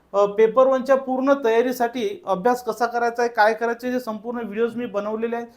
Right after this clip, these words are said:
तुम्ही या ठिकाणी पेपर वनच्यासाठी आणि पेपर टूसाठी सुद्धा आपल्या ऑनलाइन बॅचेस या ठिकाणी आपण सुरू केलेल्या आहेत.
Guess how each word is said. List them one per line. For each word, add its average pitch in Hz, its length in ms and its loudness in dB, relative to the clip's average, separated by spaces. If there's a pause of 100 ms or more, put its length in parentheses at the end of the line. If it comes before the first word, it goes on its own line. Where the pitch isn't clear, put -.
(300)
तुम्ही 247 160 0
या 269 60 2
ठिकाणी 262 260 -2
पेपर 240 360 -2
वनच्यासाठी 247 840 -2 (200)
आणि 240 160 0
पेपर 240 320 2
टूसाठी 247 420 -2
सुद्धा 247 260 0
आपल्या 262 240 4
ऑनलाइन 226 340 4
बॅचेस 226 360 0
या 240 80 2
ठिकाणी 247 240 -6
आपण 240 200 -4
सुरू 226 280 -8
केलेल्या 233 360 -4
आहेत. 226 120 -6